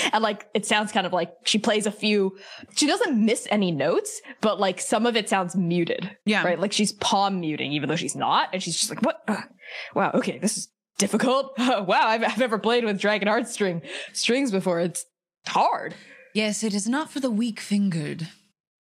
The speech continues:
Speaker 1: Hey, well, yeah, well, I wouldn't say, <laughs> good sir, I wouldn't say my fingers are weak. It's just, I'm just not used to these.
Speaker 2: Oh,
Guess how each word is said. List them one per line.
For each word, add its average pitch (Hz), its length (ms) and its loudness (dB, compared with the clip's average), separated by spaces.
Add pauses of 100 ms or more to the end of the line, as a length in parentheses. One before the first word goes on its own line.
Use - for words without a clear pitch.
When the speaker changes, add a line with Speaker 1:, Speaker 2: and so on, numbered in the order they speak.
(880)
Speaker 1:
Hey, 240 440 2
well, 254 300 2
yeah, 320 320 0
well, 269 340 4
I 359 180 2
wouldn't 392 220 -4
say, 240 340 0 (220)
<laughs> 220 160 -2 (600)
good 269 160 2
sir, 139 280 0
I 254 280 4
wouldn't 269 200 0
say 240 80 2
my 202 140 0
fingers 190 380 0
are 160 100 2
weak. 156 540 -2
It's 208 260 0
just, 226 180 0
I'm 214 140 2
just 208 160 -4
not 202 160 0
used 220 260 2
to 175 60 -2
these. 160 300 -2 (640)
Speaker 2:
Oh, 190 460 0